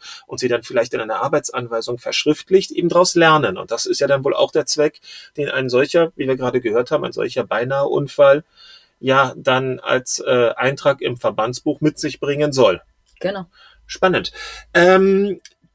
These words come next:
Speaker 1: die Geschichte hinsichtlich der Unfallanzeige. Dann heißt es aber nicht, dass Unfallanzeigen auch Beinahe-Unfälle, äh, mit umfassen müssen.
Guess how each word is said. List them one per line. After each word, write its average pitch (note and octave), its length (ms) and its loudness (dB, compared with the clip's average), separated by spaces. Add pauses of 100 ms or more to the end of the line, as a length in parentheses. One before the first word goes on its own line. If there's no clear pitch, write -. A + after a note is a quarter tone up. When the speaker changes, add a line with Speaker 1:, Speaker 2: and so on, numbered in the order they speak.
(100)
Speaker 1:
die E3+ 960 -4
Geschichte G3+ 960 0 (120)
hinsichtlich E3 1000 -2
der C#3 280 -4 (180)
Unfallanzeige. B2 1040 -2
Dann B2+ 380 -2
heißt D3 160 -2
es - 80 -8
aber A#2+ 180 -4
nicht, D#3 200 -6
dass G#3+ 120 -4
Unfallanzeigen F#3 1120 0
auch D3 240 -2
Beinahe-Unfälle, D3 1120 2 (160)
äh, C#3 200 2
mit C#3 180 -4
umfassen C#3 420 -4
müssen. G2+ 300 -14